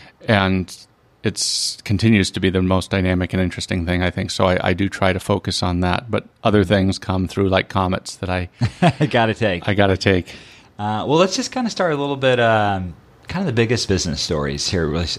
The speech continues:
Speaker 2: uh, I, I'm eager to get in the startups, uh, 'cause there's a couple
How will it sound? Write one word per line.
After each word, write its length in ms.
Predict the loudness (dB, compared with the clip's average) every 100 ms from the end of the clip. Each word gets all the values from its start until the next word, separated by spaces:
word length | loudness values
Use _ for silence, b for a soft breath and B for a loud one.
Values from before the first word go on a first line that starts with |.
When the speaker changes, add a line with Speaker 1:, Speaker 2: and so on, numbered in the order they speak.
| -6
Speaker 2:
uh, 180 | -6 -6
I, 80 | -8 -6 -4
I'm 240 | -4 -4 -4
eager 200 | 2 4
to 60 |
get 140 | 4 4
in 80 | 4
the 60 |
startups, 580 | 2 2 2 0 -4 -8
uh, 460 | -8 -6 -4 -6 -6
'cause 340 | -6 -6 -8 -12
there's 320 | -8 -6 -6
a 60 | -6
couple 460 | -6 -4 -2 -2